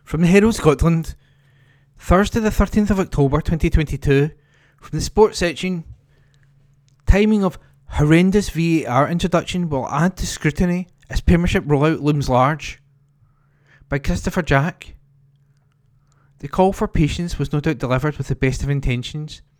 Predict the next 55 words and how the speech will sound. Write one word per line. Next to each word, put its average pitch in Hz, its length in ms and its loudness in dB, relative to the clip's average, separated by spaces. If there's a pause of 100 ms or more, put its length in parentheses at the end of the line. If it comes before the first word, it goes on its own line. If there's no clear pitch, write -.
(600)
but 143 180 -6
Ian 196 180 0
Maxwell 156 460 -2
has 156 120 -2
been 135 140 0
around 135 240 2
the 151 80 -4
game 147 240 -2
here 139 260 -2
long 127 200 0
enough 156 280 -2 (340)
to 143 120 -4
know 143 140 4
that 147 120 -6
the 131 80 -6
trait - 320 -2
is 151 80 -4
often 143 240 -4
short - 260 -4
supply 127 360 0
on 143 100 0
these 151 140 -6
shores. 151 520 -6 (1300)
At 139 140 -12
least 196 180 -4
the 220 80 -6
Scottish - 400 -6
F 147 180 -2
A 143 100 -2
chief 139 260 -10
executive - 540 -6
has 135 180 -4
laid 143 160 -2
out 135 120 -4
a 127 40 -6
timescale 147 540 -2
for - 120 -8
supporters - 500 -2
to 123 100 -4
work 127 220 -4
to. 160 240 -2 (1000)
Once 170 200 -4
we 214 80 -2
get 202 100 -2
the 156 80 -4
first 151 240 0
three 147 220 -2
months 139 240 0
of 123 100 -6
V 135 260 0
A 110 60 0
R 131 260 0
out 131 140 -2
the 127 100 -4
road, 139 340 0